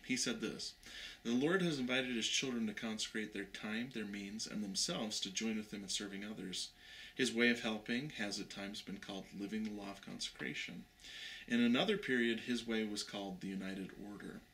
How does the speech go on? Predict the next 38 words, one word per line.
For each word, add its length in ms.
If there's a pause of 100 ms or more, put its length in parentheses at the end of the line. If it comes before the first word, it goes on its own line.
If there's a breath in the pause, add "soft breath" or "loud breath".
(440 loud breath)
In 160
our 280
time, 400 (220)
it 160
is 140
called 400 (140)
the 80
Church 420
Welfare 460
Program." 520 (520 loud breath)
He 80
goes 200
on 160
to 80
say, 260
"The 120
names 680
and 180
the 80
details 460
of 100
the 120
operation 520
are 40
changed 360
to 80
fit 240
the 60
needs 320
and 120
conditions 480
of 140
people, 460 (480 loud breath)
but 100
always 400
the 60
Lord's 440
way 360